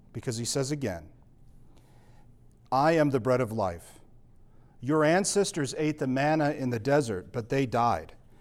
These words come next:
This is the bread that comes down from heaven, so that one may eat it and not die. I am the living bread that came down from heaven.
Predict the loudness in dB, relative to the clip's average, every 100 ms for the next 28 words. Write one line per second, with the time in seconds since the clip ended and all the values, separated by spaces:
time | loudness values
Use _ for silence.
0 | -20 -20 -20 -18 4 6 6 4 0 0
1 | 2 2 0 -2 -4 -4 -2 0 0 -2
2 | -4 0 0 -2 -8 -14 -20 -4 2 4
3 | 6 4 2 4 4 2 0 -2 -4 0
4 | -2 -2 -4 -2 0 2 0 -2 -2 -2
5 | -6 -16 -20 -20 -20 -20 -20 -20 -20 -20
6 | -20 -20 0 4 6 6 4 0 2 2
7 | 2 2 0 0 -2 -4 -10 -18 -16 -8
8 | 2 4 4 4 2 0 -2 -2 0 -2
9 | -6